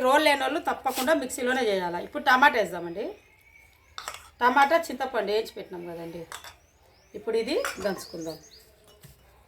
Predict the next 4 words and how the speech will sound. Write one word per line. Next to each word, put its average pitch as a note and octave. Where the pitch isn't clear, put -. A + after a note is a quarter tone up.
కొంచెం F#3+
స్లోగా A3+
అండి, E3+
చిట్లుతుంది. E3